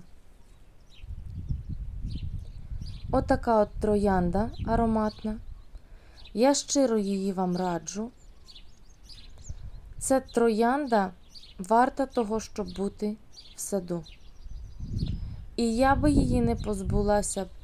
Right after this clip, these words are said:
ні за що. Тобто це ті троянди, які я, та троянда, яку я однозначно залишу в себе в саду, навіть якщо прийдеться якісь троянди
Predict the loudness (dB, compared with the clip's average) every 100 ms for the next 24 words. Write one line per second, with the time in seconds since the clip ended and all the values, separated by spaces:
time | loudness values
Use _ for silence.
0 | -10 -8 -6 0 2 4 4 4 2 0
1 | 0 2 2 0 -6 -6 -4 -4 -6 -8
2 | -6 -6 -4 -4 -4 -4 -2 0 2 2
3 | 2 0 -2 -6 -10 -16 -18 -12 -2 -2
4 | 0 2 2 0 -8 -20 -20 2 4 4
5 | 2 2 2 0 -2 -2 -4 0 2 4
6 | 2 0 0 2 2 2 0 -4 -4 -6
7 | -12 -12 -2 2 2 2 -2 -4 -12 -16
8 | -18 -6 0 2 2 -2 -4 -4 -4 -2
9 | -2 0 0 -2 -6 -4 -6 -4 -6 -2
10 | 0 0 -2 -4 -4 -8 -4 -2 0 2
11 | 0 -2 -8